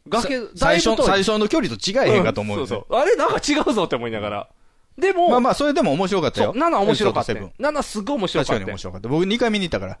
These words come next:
Speaker 1: おー、七めっちゃ面白かった。
Speaker 2: あの、通常のやつとフォーディーエックスと。
Speaker 1: あー。僕だからあれ初めて見て。ずっと。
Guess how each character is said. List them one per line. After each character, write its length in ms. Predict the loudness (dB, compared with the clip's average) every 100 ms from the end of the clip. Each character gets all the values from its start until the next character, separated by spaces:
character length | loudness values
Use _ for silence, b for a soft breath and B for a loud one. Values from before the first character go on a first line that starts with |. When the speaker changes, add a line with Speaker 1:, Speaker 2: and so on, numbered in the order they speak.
| -8
Speaker 1:
お 340 | -2 0 0
ー、 60 | -2 -4
七 280 | -2 0
め 60 | 2
っ 100 | 2
ち 20 |
ゃ 40 | 2
面 80 | 0
白 0 |
か 80 |
っ 0 |
た。 0 |
Speaker 2:
あ 20 | 0
の、 60 | 0
通 60 | 2
常 140 | 0
の 100 | 0
や 100 | -2
つ 120 | -2
と 120 | -6
フ 120 | -2 -2
ォ 80 |
ー 20 | 0
デ 80 | -2
ィ 20 |
ー 40 |
エ 20 |
ッ 60 | -2
ク 100 | -8
ス 100 | -12
と。 140 | -14 -12
Speaker 1:
あ 580 | -10 -8 -6 -8 -10 -12
ー。 40 | -8
僕 220 | -4 -2
だ 100 | -2
か 120 | 0
ら 100 | 0
あ 60 | 0
れ 60 |
初 280 | 0 -2 -2
め 100 | -2
て 100 | -4
見 120 | -4
て。 120 | -4 -6 B B B
ず 80 | -8
っ 40 | -8 -8
と。 180 | -8